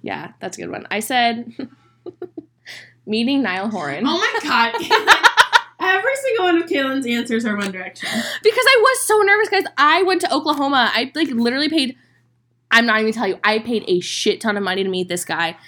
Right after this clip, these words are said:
Speaker 1: And I met him, and I was, I remember I was so nervous. I was by myself, and oh my God.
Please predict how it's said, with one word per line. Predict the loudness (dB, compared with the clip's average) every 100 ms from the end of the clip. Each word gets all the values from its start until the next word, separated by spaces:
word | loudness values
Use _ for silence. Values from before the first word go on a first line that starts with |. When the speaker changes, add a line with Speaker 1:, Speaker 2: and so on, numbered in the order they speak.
| -20 _
Speaker 1:
And | -4 0
I |
met | 2 2
him, | 0
and | -2
I | -2
was, | -2 0
I | 0
remember | 0 -2 -2
I | -2
was | -4 -2
so | -4
nervous. | -2 -4 -4
I |
was | -4
by | -2
myself, | -2 -2 -2 -2
and | -6 0
oh | 4
my | 4
God. | 4 2